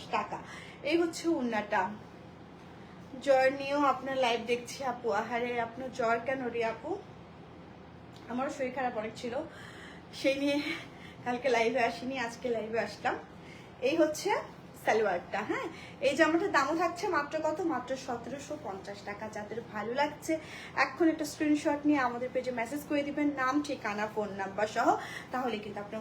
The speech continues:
অর্ডারটা ঝটপট করে কনফার্ম করা হবে। এইবার যেটা দেখাবো সেটা হচ্ছে এই যে দেখেন, আমার হলুদ তো অনেক বেশি পছন্দ, তো এই জামাটাও আমি একটা নেব। এই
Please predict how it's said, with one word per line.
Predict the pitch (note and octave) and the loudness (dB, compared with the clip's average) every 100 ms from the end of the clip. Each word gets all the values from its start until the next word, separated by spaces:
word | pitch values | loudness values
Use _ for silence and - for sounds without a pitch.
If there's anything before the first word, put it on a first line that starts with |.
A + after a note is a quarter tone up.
| G#3+ | -2
অর্ডারটা | G#3+ A3+ E4 B3+ | -2 -2 -4 -2
ঝটপট | A#3+ - B3 - | -4 -4 -6 0
করে | F#4 C#5 - - - | 0 0 -6 -16 0
কনফার্ম | C4 A#3+ A#3 G#3 G#3 | 0 2 -2 -2 0
করা | F#3 A3+ | 0 0
হবে। | F#3+ G3+ - - - G#3+ | -2 -4 -8 -12 -8 -4
এইবার | A#3+ C4 B3 | 0 0 0
যেটা | A3 A3 G3+ | -2 0 0
দেখাবো | G3+ C4 C#4 E4+ | -2 -2 0 0
সেটা | B3+ A#3+ C4+ | -2 -4 -4
হচ্ছে | C#4 - E4+ A3+ B3+ F#4 - - - - - - - - - - - - - - - - - - - - A3 | -6 2 4 6 6 4 -2 -16 -16 -18 -18 -18 -18 -18 -18 -18 -18 -18 -18 -18 -18 -18 -18 -18 -18 -10 -6
এই | G3 D3 B2+ | -6 -6 -12
যে | - - | -14 -16
দেখেন, | - - - - - - | -16 -16 -16 -16 -14 -8
আমার | A#3+ B3 | -6 -4
হলুদ | C#4 D4 D#4+ | -4 -6 -2
তো | D4+ | -2
অনেক | C4 B3+ | -2 -4
বেশি | C#4 D#4+ C#4+ | -6 -6 -4
পছন্দ, | A#3+ - C#4+ B3+ D4+ - - - - - | -4 -4 -6 -4 -6 -8 -14 -14 -14 -2
তো | A#3+ A#3+ | 2 4
এই | B3+ | 4
জামাটাও | C4 B3+ B3+ D#4+ D4 C#4+ A3 - - - | 2 4 4 6 6 6 4 2 -10 -4
আমি | A#3 D4 C4 | 2 6 6
একটা | - C#4+ | 4 2
নেব। | C4 D4 B3 - - - - | 4 4 2 0 -8 -16 -8
এই | G#3+ | -4